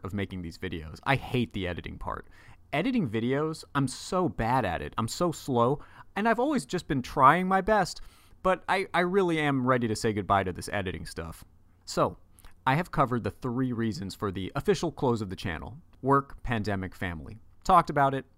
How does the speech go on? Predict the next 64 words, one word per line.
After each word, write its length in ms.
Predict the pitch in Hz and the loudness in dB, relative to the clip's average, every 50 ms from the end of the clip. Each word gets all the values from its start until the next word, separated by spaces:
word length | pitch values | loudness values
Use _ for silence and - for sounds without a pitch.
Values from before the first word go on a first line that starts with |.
| _ _ | _ _
For 220 | - - - 170 160 | -12 -4 0 2 2
a 40 | 147 | 2
few 200 | - - 214 208 | 0 -2 -2 -2
more 160 | 190 180 151 | 0 0 2
minutes 320 | 139 135 131 123 - - | 2 2 0 0 -2 -2
now, 400 | 113 95 92 90 87 87 - - _ - | -2 -2 0 0 -2 -4 -6 -8 _ -2
I 80 | 135 | 0
want 160 | 127 143 156 151 | 2 2 2 2
to 40 | |
get 120 | 135 139 123 | 2 0 0
a 40 | 120 | 2
little 180 | 117 120 117 | 0 0 0
bit 140 | 107 120 - | 0 -2 -4
nostalgic 560 | 104 101 - - 110 98 98 95 - 98 - | -4 -6 -6 -2 -2 0 0 -2 -4 -8 -10
here, 360 | - 98 92 87 85 87 104 - - - - - - | -6 -6 -4 -4 -4 -6 -10 -14 -20 -20 -20 -12 -8
and 140 | 127 120 - | -6 -4 0
for 160 | - - 190 | 0 0 0
posterity, 720 | - - 202 190 170 - - 147 135 135 135 131 131 135 - - - - - | 0 -2 -2 -4 -4 -4 -2 -2 -2 -2 -2 -4 -8 -10 -12 -16 -14 -6 -2
or 100 | 214 226 | 0 2
maybe 220 | 247 269 262 254 | 2 2 2 0
just 240 | 190 185 165 - - | 0 -2 -4 -4 0
for 100 | 147 139 | 0 2
myself 540 | 127 113 101 - - - 92 90 90 - - | 2 2 0 -2 -2 -2 -2 -2 -2 -4 -4
so 140 | - 113 101 | -4 -4 -4
I 60 | 95 | -2
can 160 | - 101 98 | -4 -4 -4
look 160 | 101 101 - | -4 -4 -4
back 280 | - 98 95 95 95 104 | -2 0 0 0 0 -2
on 100 | 95 90 | -4 -4
this 160 | 92 90 - | -4 -6 -6
in 60 | 98 | -6
the 80 | 87 - | -8 -8
future, 480 | - - 104 101 - - 90 82 - - - _ - - - - 139 | -6 -6 -8 -6 -6 -6 -6 -8 -8 -10 -18 _ -20 -20 -12 -6 -6
I 40 | |
want 180 | 139 165 190 208 | -4 -4 -4 -6
to 100 | 190 - | -4 -4
talk 200 | - 151 147 139 | -2 -2 -2 -2
a 40 | 127 | -2
little 200 | 110 120 117 117 | -4 -4 -4 -4
bit 180 | 95 117 101 | -2 -2 -2
about 280 | 101 87 104 98 - 107 | -2 0 0 -2 -2 -2
why 200 | 110 120 120 131 | 0 0 2 2
I'm 120 | 131 123 117 | 0 -2 -4
so 160 | - 120 104 | -4 -4 -4
happy 340 | 87 92 92 92 - 120 113 | -4 -2 -4 -4 -2 -4 -4
about 240 | 110 120 120 120 - | -2 -2 -4 -4 -6
this 140 | 120 - | -10 -12
channel, 420 | - - 139 123 123 123 123 123 - - - - - - - - - | -10 -10 -8 -6 -6 -6 -8 -10 -12 -16 -20 -20 -20 -20 -16 -10 -6
and 140 | 143 139 143 | -4 -2 0
why 320 | 156 156 156 160 160 - - | 2 2 2 2 0 -4 -4
it 140 | 143 135 139 | -6 -4 -4
really 300 | 147 135 143 143 139 139 | -2 -2 0 0 0 0
will 220 | 123 113 110 110 - | -2 -2 -2 -4 -2
always 340 | 120 123 127 127 123 113 95 | -2 -2 0 0 0 -2 -2
be 220 | - 120 104 101 | -2 -2 -2 0
one 160 | 98 110 123 | 0 0 0
of 80 | 131 120 | 0 0
the 80 | 120 | 0
most 240 | 110 107 98 - - | -2 -2 -2 -4 -6
important 460 | 104 90 - - 98 90 87 90 80 | -10 -8 -6 -6 -6 -6 -6 -8 -10
things 340 | - - 90 87 85 85 82 | -8 -8 -8 -6 -6 -8 -10
in 80 | 90 90 | -10 -10
my 120 | 85 80 | -10 -10
life. 360 | 71 73 78 - - - - | -10 -12 -14 -14 -16 -20 -20